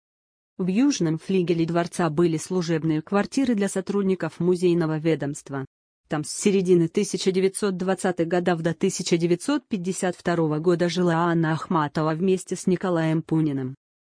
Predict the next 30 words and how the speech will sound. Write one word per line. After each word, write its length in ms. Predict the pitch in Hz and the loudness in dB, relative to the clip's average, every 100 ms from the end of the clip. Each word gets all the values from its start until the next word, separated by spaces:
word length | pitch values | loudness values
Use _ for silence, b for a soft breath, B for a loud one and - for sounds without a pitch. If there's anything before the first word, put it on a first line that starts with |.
| _ | _
Больше 440 | 190 185 185 - 170 | -2 2 2 0 -2
информации 720 | 165 160 170 226 240 202 185 | 0 -2 0 -2 0 0 0
здесь: 480 | 175 165 147 - _ _ | 0 0 -2 -6 _ _
H 200 | - 175 | -8 -6
T 120 | 175 180 | -2 -2
T 160 | 175 | -2
P 140 | 165 220 | -2 -2
S 240 | 170 156 | -2 -2
двоеточие 640 | 160 175 170 180 165 - | -4 -2 0 0 0 -2
слэш 280 | 175 202 185 | 0 0 0
слэш 320 | - 196 175 | 0 0 0
реvial 440 | 180 170 196 233 285 | 0 2 4 2 2
точка 340 | 208 185 - 175 | 0 0 0 0
орг 340 | 175 160 156 | 2 0 -6
слэш 300 | - 202 185 | -2 0 0
старый 300 | - - 208 | -2 -2 -2
слэш 340 | - 185 170 - | -2 -2 -2 -2
фонтанный 580 | 190 180 185 165 160 | -2 0 0 2 0
дом, 300 | 160 220 247 | 0 0 2
южное 320 | 196 175 175 175 | 2 2 0 0
крыло, 320 | 185 180 165 | -2 0 -2
тысяча 460 | - 196 214 - | -2 -4 -4 -6
девятьсот 440 | 190 196 202 214 190 | -4 -4 -4 -4 -2
двадцать 440 | 180 190 - 175 | -2 -2 -2 -4
четвертый, 520 | - 185 175 160 - | -4 -2 -2 -2 -4
тысяча 420 | 151 185 - 165 175 | -2 -2 -2 -4 -4
девятьсот 520 | 165 175 - 294 - | -2 -2 -2 -4 -4
пятьдесят 500 | 196 175 180 190 180 | -6 -6 -4 -4 -6
второй 380 | - 156 151 147 | -4 -2 0 -2
годы. 400 | 156 147 135 | -2 -4 -6